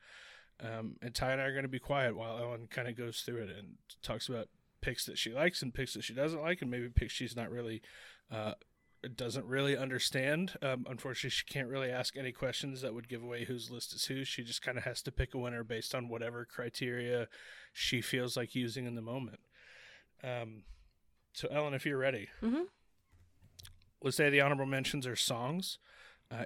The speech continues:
Speaker 1: it's wap by Cardi B and Megan Thee Stallion, Axel F by Crazy Frog,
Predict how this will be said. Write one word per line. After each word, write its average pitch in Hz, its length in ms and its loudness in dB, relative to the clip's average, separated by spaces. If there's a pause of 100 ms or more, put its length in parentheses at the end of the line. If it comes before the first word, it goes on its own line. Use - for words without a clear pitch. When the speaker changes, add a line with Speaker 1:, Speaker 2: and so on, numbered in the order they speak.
Speaker 1:
it's - 320 0
wap 120 560 2
by 113 100 4
Cardi 117 320 -2
B 117 180 -2
and 113 120 -2
Megan 113 200 -4
Thee 110 80 -8
Stallion, 123 580 -2 (360)
Axel 120 420 -2
F 117 280 -2
by 113 100 0
Crazy 123 400 -2
Frog, 135 460 2